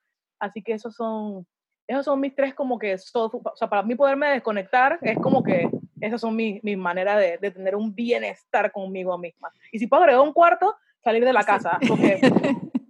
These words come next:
Speaker 1: yo no sé si crees en los signos, pero yo soy Sagitario y, hermana, yo no puedo estar encerrada, o sea, la cuarentena a mí me ha afectado horrible.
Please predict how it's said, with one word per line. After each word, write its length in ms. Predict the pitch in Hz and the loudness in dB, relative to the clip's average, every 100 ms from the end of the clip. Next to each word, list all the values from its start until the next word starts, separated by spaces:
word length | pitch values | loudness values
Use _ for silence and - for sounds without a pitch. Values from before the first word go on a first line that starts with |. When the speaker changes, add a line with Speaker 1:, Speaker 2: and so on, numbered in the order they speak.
| _ _ _ _ _ | _ _ _ _ _
Speaker 1:
yo 160 | 208 277 | -2 0
no 80 | 294 | 0
sé 80 | |
si 100 | 311 | 0
crees 200 | 302 320 | 2 4
en 60 | 294 | 4
los 120 | 226 | 2
signos, 320 | 302 302 320 285 | 0 0 2 4
pero 140 | 226 | 2
yo 80 | 226 | 2
soy 80 | 262 | 0
Sagitario 640 | 294 220 262 285 302 311 | 2 2 4 4 6 4
y, 60 | 226 | 4
hermana, 360 | 220 254 277 | 2 4 4
yo 60 | 269 | 4
no 80 | 262 | 4
puedo 100 | 262 | 2
estar 120 | 269 | 0
encerrada, 440 | 262 220 220 202 | 2 2 4 2
o 40 | 185 | 2
sea, 120 | 208 | -2
la 40 | 214 | -2
cuarentena 520 | 220 214 202 240 269 | 0 0 0 0 2
a 20 | |
mí 80 | 269 | 2
me 120 | 269 | 2
ha 40 | |
afectado 500 | 262 226 208 233 247 - | 2 0 0 2 4 4
horrible. 640 | 214 - - - 226 202 | 2 2 0 2 0 -2